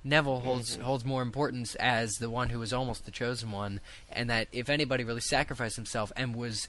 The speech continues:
Speaker 1: able to be, you know, important enough to stop Voldemort or whatever they have to do, uh, to let Harry through, I think Neville would have to sacrifice himself before anything Ron did.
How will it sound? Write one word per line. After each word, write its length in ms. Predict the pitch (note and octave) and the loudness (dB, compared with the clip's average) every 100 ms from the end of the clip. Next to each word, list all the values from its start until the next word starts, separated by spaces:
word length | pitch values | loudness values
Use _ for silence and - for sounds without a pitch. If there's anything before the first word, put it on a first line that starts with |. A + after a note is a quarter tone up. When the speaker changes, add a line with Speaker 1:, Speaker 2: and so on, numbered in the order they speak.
| - | 0
Speaker 1:
able 340 | C3 D#3+ B2+ | 2 4 0
to 120 | A2 A#2 | -2 -4
be, 360 | A#2 G#2 G#2 - - - | -2 -2 -4 -8 -16 -6
you 140 | B2+ | -2
know, 160 | C3 G#2+ | 0 0
important 480 | B2+ B2+ G3 F3+ C3 | -2 2 2 4 2
enough 400 | A2+ G#2+ - - - - - | 4 2 0 -8 -16 -16 -8
to 600 | - B2 A#2 A2 G#2+ G2+ - | -2 0 0 -2 -2 -4 -8
stop 380 | - - C#3+ B2+ | -4 6 8 8
Voldemort 400 | C3+ F#3 D#3 A2 | 4 4 2 0
or 60 | G#2+ | 0
whatever 480 | A2+ D#3+ C#3+ G2 - - - | 2 2 2 -2 -6 -20 -10
they 120 | - G#2+ | -2 2
have 220 | G2+ - | 2 0
to 100 | G2+ | -6
do, 320 | G2+ F#2+ F#2 - - - - | -4 -6 -8 -14 -20 -20 -4
uh, 220 | G#2 G2+ G2 | -2 0 -2
to 120 | A#2 | -4
let 220 | A2+ A#2+ | 0 0
Harry 260 | A2+ G#2+ G2 | 0 -2 -2
through, 240 | - C3+ | -4 -4
I 80 | G#2+ | -2
think 220 | G#2 A2 | -4 -6
Neville 300 | A2+ A#2 C3 | -2 0 0
would 100 | G#2+ | -4
have 160 | F2+ - | -6 -8
to 100 | - | -10
sacrifice 540 | - G#2+ - - G#2+ | -10 -8 -10 -10 -10
himself 320 | A2+ A2+ A#2 B2 | -10 -10 -10 -10
before 340 | A2 A2 G2+ | -8 -6 -4
anything 360 | A2+ A2+ A2 G#2+ | -4 -4 -4 -2
Ron 280 | A2 A#2 | -2 -2
did. 220 | A2+ - | -4 -8